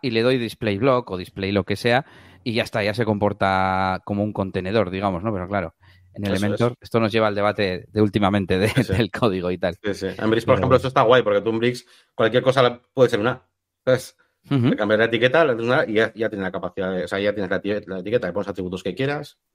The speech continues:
Speaker 2: Eso es.
Speaker 1: Ujú. Con enlace dinámico y toda la vaina.
Speaker 2: Sí, sí, sí.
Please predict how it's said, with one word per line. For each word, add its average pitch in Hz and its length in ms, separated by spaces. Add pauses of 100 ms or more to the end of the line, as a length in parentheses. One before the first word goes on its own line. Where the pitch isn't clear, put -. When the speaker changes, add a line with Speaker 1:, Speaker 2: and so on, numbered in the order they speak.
(240)
Speaker 2:
Eso 92 200
es. - 180 (260)
Speaker 1:
Ujú. 104 200 (100)
Con 90 180
enlace 92 320
dinámico 127 520
y 101 60
toda 92 180
la 87 100
vaina. 85 360 (180)
Speaker 2:
Sí, - 240
sí, 101 180
sí. 101 120